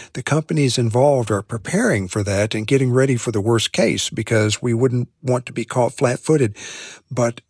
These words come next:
vaccine supply overall is really doing so much better right now. So I think we're going to be able to make this without having a crunch.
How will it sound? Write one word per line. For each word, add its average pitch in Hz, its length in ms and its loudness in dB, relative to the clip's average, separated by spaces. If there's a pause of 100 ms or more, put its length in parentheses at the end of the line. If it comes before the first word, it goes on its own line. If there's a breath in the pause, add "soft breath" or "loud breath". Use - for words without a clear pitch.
vaccine 165 540 0
supply 143 480 0
overall 127 840 2 (260)
is 113 300 -2 (100)
really 135 640 0 (280)
doing 120 400 0
so 147 240 0
much 135 300 -2
better 107 340 -2 (480 soft breath)
right 113 240 0
now. 101 300 -6 (560)
So 110 640 -2 (240)
I 143 180 -2
think - 440 -2
we're 135 100 4
going 135 280 4
to 123 80 -2
be 123 180 2
able 117 180 2
to 107 100 -8
make 110 300 -4
this - 460 -2
without 120 480 0
having 107 400 -2
a 87 40 -10
crunch. - 580 -6